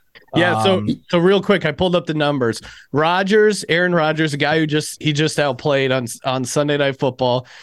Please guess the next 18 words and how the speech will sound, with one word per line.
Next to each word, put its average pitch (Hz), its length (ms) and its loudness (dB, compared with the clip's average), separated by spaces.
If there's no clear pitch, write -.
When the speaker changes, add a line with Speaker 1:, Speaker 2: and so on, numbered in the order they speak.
Speaker 1:
is 139 160 -2
making 151 300 0
fifty 147 400 -2
million. 127 380 0
Russell 170 360 2
Wilson's 180 440 2
making 165 280 0
forty-nine. 147 800 0
Kyler 180 380 0
Murray's 190 340 2
making 165 280 -2
forty-six. 160 800 -2
Deshaun 139 420 -2
Watson, 151 380 -2
forty-six. 151 600 -2
Patrick 151 400 -4
Mahomes, 143 440 -2
forty-five. 139 600 -2